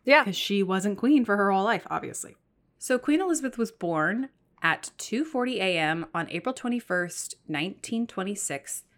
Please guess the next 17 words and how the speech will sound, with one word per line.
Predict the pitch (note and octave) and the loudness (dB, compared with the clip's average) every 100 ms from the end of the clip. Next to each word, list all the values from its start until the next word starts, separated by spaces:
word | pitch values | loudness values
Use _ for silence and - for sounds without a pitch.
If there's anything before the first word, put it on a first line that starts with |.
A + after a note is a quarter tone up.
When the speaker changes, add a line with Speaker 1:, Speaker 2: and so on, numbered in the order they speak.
| - | -12
Speaker 2:
I'm | E3 | -10
gonna | |
say | - E3 A3 | -4 -4 4
in | A3+ G3+ | 4 4
Mayfair, | G3 G3 A3 G#3 | 2 0 2 2
London, | E3 D3+ D#3 D#3 D3 D3 E3 | 2 -2 -2 -2 -4 -4 -8
Speaker 1:
Mm-hmm. | D#3+ C#3 E3+ _ | -10 -12 -14 _
Speaker 2:
at | F3+ | -6
the | E3+ | -4
London | E3 E3+ E3+ E3+ | 0 0 0 -4
home | E3 D#3+ D3 C#3 - | -4 -6 -6 -4 -8
of | - | -6
her | E3+ | -6
maternal | D#3 - - D3+ C#3+ | -6 -8 -8 -6 -8
grandparents. | - C#3+ C#3 - D#3 A#2+ E2+ D2 - - - _ _ _ - _ _ _ A#3+ | -8 -6 -6 -6 -8 -8 -8 -6 -4 -4 -8 _ _ _ -20 _ _ _ 4
Imagine | E4+ A#4+ D5+ D5+ | 6 4 0 4
being | F#4+ D4+ A3 | 6 6 4